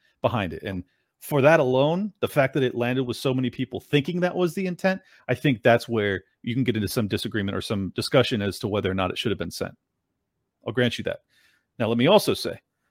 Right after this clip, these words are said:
<clears throat> that wasn't the spirit with which it was sent, from my vantage point. It was strictly about shifting the culture to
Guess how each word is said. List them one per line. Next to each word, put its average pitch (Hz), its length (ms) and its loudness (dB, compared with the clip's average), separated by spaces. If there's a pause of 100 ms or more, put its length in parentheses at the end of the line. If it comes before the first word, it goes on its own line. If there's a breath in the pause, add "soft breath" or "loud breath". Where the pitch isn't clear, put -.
(340)
<clears throat> 196 300 -2 (1000)
that 123 220 4
wasn't 151 440 4 (200)
the 117 80 0
spirit 107 340 0
with 95 160 -10
which 98 140 -8
it - 100 -12
was - 120 -12
sent, 87 260 -10 (360)
from - 180 2
my 98 140 2
vantage 87 360 -4
point. 90 220 -2 (840)
It 120 120 2
was 98 380 -6 (120)
strictly 127 580 2
about 98 420 0 (840)
shifting 135 580 0
the 101 80 0
culture 123 500 2
to 92 440 -4